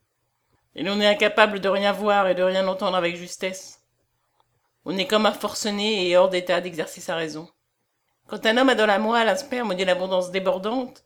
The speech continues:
qui est comme un arbre trop chargé de fruits, ses désirs et leurs suites lui procurent chaque fois de multiples souffrances et des plaisirs multiples. Et il est fou pendant la plus grande partie de sa vie par suite des plaisirs et des douleurs excessifs qu'il ressent.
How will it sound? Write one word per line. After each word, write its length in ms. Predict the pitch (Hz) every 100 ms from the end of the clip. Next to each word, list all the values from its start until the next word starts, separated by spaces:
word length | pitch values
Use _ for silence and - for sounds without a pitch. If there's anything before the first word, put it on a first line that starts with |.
| _
qui 140 | - 220
est 60 |
comme 200 | 220 202
un 100 | 202
arbre 260 | 214 190 180
trop 200 | 180 220
chargé 280 | 233 220 185
de 120 | 180
fruits, 360 | 180 - 233 - _ _ _ _ _
ses 160 | - 196
désirs 360 | 196 233 285 302
et 60 |
leurs 140 | 220 -
suites 220 | - 277
lui 60 |
procurent 400 | 226 220 220 220
chaque 200 | - 240
fois 200 | 247 262
de 60 | 214
multiples 400 | 208 202 220 185
souffrances 500 | 208 208 - 208 208
et 40 | 196
des 100 | 170
plaisirs 300 | 185 175 175
multiples. 540 | 170 165 180 - - _ _ _ _ _ _ _ _ _ -
Et 140 | 190
il 80 | 214
est 100 | 214
fou 260 | - 285 302
pendant 240 | 247 226
la 60 | 180
plus 140 | 220
grande 240 | 180 220
partie 240 | 226 - 226
de 80 | 185
sa 200 | - 190
vie 180 | 233
par 200 | 247 185
suite 200 | - 226
des 100 | 190
plaisirs 400 | 196 185 190 208
et 40 | 185
des 120 | 180
douleurs 280 | 175 175 180
excessifs 460 | 180 190 - 190 -
qu'il 140 | 196
ressent. 440 | 156 175 - 208